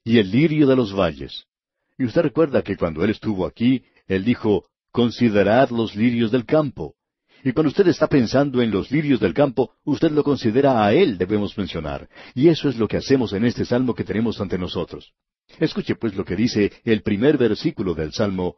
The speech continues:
cuarenta y cinco. "Rebosa mi corazón palabra buena,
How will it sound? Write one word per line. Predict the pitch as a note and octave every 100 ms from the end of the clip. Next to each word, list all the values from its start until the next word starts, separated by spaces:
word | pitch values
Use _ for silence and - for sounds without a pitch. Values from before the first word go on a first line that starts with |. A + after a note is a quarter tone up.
| _
cuarenta | F#2 F2+ G#2+ G2+ F#2+
y |
cinco. | F2+ G2+ D#2 - - _ _ _ _ _ _ _ _ -
"Rebosa | A#2+ B2+ D3+ D3 C3+
mi | B2
corazón | A#2+ A2+ G2+ A#2+ B2
palabra | - G2+ A2 G#2
buena, | F2+ G2+ F2+ D2 B1+